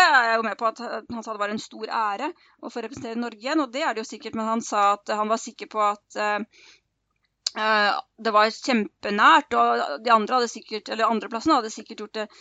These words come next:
nesten like bra, det var sikkert kjempejevnt, så dette var jo fantastisk. Men det viste seg jo når stemmene da i etterkant ble, eh, avslørt, så hadde han jo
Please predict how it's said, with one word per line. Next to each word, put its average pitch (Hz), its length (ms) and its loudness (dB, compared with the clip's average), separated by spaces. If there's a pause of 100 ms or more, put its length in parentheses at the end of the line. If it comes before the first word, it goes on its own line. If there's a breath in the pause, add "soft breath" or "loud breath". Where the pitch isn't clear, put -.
(140 loud breath)
nesten 233 340 -2
like 226 240 -8
bra, 240 220 6
det 220 100 -2
var 214 80 -8
sikkert 226 260 -16
kjempejevnt, 233 840 -2
så 220 100 -10
dette 226 240 -10
var 196 160 -2
jo 214 140 -4 (160)
fantastisk. 220 500 -8 (380 loud breath)
Men 254 120 6
det 277 120 4
viste 262 260 0
seg 254 160 8
jo 262 80 4
når 262 80 0
stemmene 214 480 -2 (140)
da 220 100 4
i 226 80 0
etterkant 226 560 -6
ble, 226 240 -6
eh, 226 240 -4 (160)
avslørt, 277 560 2
så 247 220 -2
hadde 202 180 -4
han 214 160 0
jo 226 160 0